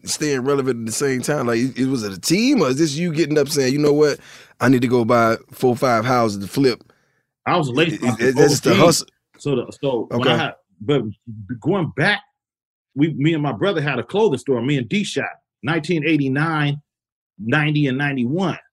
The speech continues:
Speaker 2: You know what I'm saying?
Speaker 1: Mm-hmm,
Speaker 2: We had a
Speaker 1: mm-hmm.
Speaker 2: clothing store on Solano Avenue in Vallejo called New Fad Clothing.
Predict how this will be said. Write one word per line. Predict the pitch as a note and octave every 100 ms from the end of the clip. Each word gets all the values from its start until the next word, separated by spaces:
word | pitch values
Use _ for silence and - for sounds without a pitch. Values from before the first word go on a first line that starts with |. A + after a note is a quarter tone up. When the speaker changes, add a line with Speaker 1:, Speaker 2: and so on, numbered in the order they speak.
| _ -
Speaker 2:
You | C3+
know | C#3+
what | C#3+
I'm |
saying? | C#3+ E3 D#3
Speaker 1:
Mm-hmm, | B2 A#2+
Speaker 2:
We | B2
had | C#3+
a |
Speaker 1:
mm-hmm. | D3
Speaker 2:
clothing | E3 G3+ D#3
store | - D3 C#3 C#3
on | C3
Solano | A#2+ B2+ D3+ C#3+ -
Avenue | E3 F#3+ C#3+ C3+
in | B2+ A2
Vallejo | B2+ F#3+ D#3+ C#3+ - _ _ _
called | C3+ A#2
New | A2 D#3 D3+
Fad | D3 C3 B2
Clothing. | E3+ F#3+ C3+ F#2